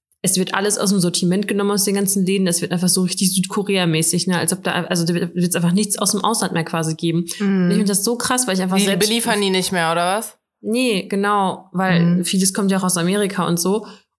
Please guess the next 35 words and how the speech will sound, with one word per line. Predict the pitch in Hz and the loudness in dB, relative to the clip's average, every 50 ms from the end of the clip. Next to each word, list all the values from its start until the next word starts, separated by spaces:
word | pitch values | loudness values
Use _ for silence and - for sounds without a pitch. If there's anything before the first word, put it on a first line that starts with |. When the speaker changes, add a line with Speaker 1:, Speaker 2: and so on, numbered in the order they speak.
| - | -4
Speaker 1:
Und | 196 185 | -2 0
ich | 196 185 - | 0 0 0
find | 202 202 | 0 0
das | 196 196 | 0 0
einfach | 196 185 190 | 0 0 0
so | 190 196 | 0 0
heftig, | 180 190 196 196 214 202 - | 0 0 0 0 0 0 0
weil | 185 185 | 0 0
ich | 170 | 0
selbst | 190 196 190 - | 0 -2 -2 -2
vor | - 202 | -2 0
ein | 185 175 | 0 0
paar | - 190 175 | 0 0 2
Monaten | 180 185 185 185 - - | 2 2 2 2 2 2
noch | 175 170 160 165 | 0 0 0 -2
da | 165 - 175 190 208 196 | -2 -2 0 0 0 0
war | 175 165 160 165 175 180 - | 0 0 0 0 0 0 0
und | 180 180 175 170 - | 0 0 0 0 -2
irgendwie | 175 170 170 165 175 175 165 | -2 -2 0 0 0 -2 0
meine | - 185 175 175 - | 0 0 0 2 2
Oma | 175 190 214 208 175 | 2 0 0 0 0
und | 175 170 165 | 0 0 0
sie | - 175 165 | 0 -2 -2
besucht | 165 165 156 175 196 220 - - - - | -2 -2 -2 -2 -2 -4 -6 -8 -10 -8
hab. | 170 - - - - - - - _ _ _ _ - - - | -8 -8 -8 -10 -16 -20 -20 -20 _ _ _ _ -20 -12 -6
Und | - 196 175 | -2 -2 0
jetzt, | 196 190 185 190 - - - - _ _ _ _ _ _ - | 0 0 -2 -2 -4 -6 -8 -10 _ _ _ _ _ _ -6
weißt | 196 180 170 170 - | -2 0 2 2 2
du, | 220 220 196 143 117 - 180 175 - - | 2 2 0 0 -2 -4 -8 -8 -6 -6
also, | 170 156 151 160 165 | -6 -6 -4 -2 -2
äh, | 131 101 - 165 160 180 180 180 180 165 - - - - - - _ _ _ _ _ - | 0 0 0 0 0 2 2 0 0 0 -2 -4 -8 -16 -20 -20 _ _ _ _ _ -2
das | 190 - - - | 0 0 2 2
ist | - - | 2 2
so, | 208 196 185 180 180 180 175 - - - _ _ _ _ _ _ _ _ _ _ _ _ _ _ _ _ _ _ - | 2 2 2 2 2 0 0 -2 -6 -10 _ _ _ _ _ _ _ _ _ _ _ _ _ _ _ _ _ _ -4
da, | - 190 | -2 -2